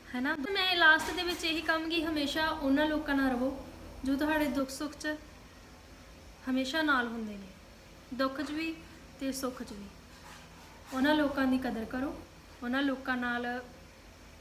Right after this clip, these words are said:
ਰਹੋ, ਉਹਨਾਂ ਲੋਕਾਂ ਦੀ ਇੱਜ਼ਤ ਕਰੋ।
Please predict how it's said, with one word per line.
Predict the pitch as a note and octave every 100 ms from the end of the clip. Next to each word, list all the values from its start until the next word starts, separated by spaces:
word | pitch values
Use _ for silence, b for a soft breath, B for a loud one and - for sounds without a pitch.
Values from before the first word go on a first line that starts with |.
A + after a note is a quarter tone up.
| - -
ਰਹੋ, | A#3 A3 A3 B3 D#4+ - - - - -
ਉਹਨਾਂ | B3 C#4+
ਲੋਕਾਂ | C4+ C4+ A#3+
ਦੀ | B3+ -
ਇੱਜ਼ਤ | A3+ A3 -
ਕਰੋ। | G#3 G3